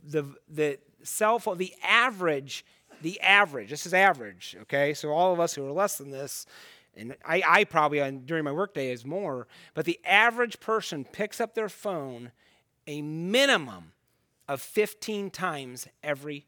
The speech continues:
single hour. A minimum of fifteen times an hour. How many of you,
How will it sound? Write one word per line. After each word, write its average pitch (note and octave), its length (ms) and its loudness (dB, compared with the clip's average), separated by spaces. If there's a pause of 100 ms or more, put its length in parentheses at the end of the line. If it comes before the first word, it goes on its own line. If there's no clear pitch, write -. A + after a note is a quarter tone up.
(140)
single A2+ 520 -16 (320)
hour. E2+ 340 -8 (2250)
A B2+ 60 -14
minimum C3+ 560 -6
of G2 80 -18
fifteen C#3 360 -12
times A#2 280 -14
an G#2 80 -14
hour. F#2+ 340 -14 (2250)
How D#3 160 -10
many E3+ 160 -4
of E3 60 -4
you, D#3 200 -4